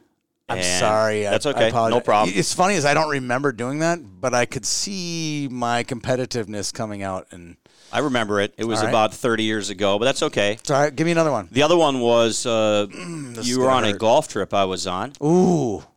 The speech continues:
Speaker 2: We went to, a large group of us went to the
Speaker 1: Ireland.
Speaker 2: Ryder Cup.
Speaker 1: Two thousand six.
Speaker 2: In Ireland, Ryder Cup. The K Club U S A got destroyed. That's a side story. But anyhow,
Speaker 1: <laughs> It was, it's a,
Speaker 2: a Greyhound
Speaker 1: a dark
Speaker 2: bus,
Speaker 1: cloud.
Speaker 2: twenty-four guys,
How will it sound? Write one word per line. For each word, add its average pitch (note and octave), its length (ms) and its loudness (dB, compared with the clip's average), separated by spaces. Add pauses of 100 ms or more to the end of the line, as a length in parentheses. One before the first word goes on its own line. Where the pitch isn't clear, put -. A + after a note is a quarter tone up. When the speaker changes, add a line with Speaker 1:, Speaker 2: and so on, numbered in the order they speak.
Speaker 2:
We G#2 120 -6
went G#2 260 -4
to, G#2 400 -2
a F#2+ 80 2
large G#2+ 400 2
group A2+ 240 -6
of G2 140 -6
us A2 240 -2
went G2+ 280 -10
to G#2 80 -8
the F#2+ 80 -2
Speaker 1:
Ireland. C3 300 2
Speaker 2:
Ryder A2 360 2
Cup. - 260 -8
Speaker 1:
Two - 100 -14
thousand A#2+ 380 0
six. - 640 -4
Speaker 2:
In F#2 80 -4
Ireland, F#2 580 -4
Ryder F#2+ 340 -2
Cup. - 300 -4 (240)
The F#2+ 100 -14
K G2+ 260 -2
Club F2+ 360 -6
U F#2+ 140 -4
S F2+ 160 -8
A F#2+ 120 -4
got E2+ 180 -8
destroyed. F#2+ 480 -6
That's F2+ 160 -10
a F2 40 -14
side F2+ 420 -4
story. G2 380 -6
But G2+ 140 -4
anyhow, G#2 460 0
Speaker 1:
<laughs> - 60 -18
It - 60 -16
was, D3 160 -4 (100)
it's - 120 -8
a, C#3+ 100 -6 (100)
Speaker 2:
a A2 120 -4
Greyhound B2 500 2
Speaker 1:
a - 40 -8
dark A#2 260 4
Speaker 2:
bus, - 20 0
Speaker 1:
cloud. A#2 460 2 (160)
Speaker 2:
twenty-four A#2 580 -4
guys, G2 540 0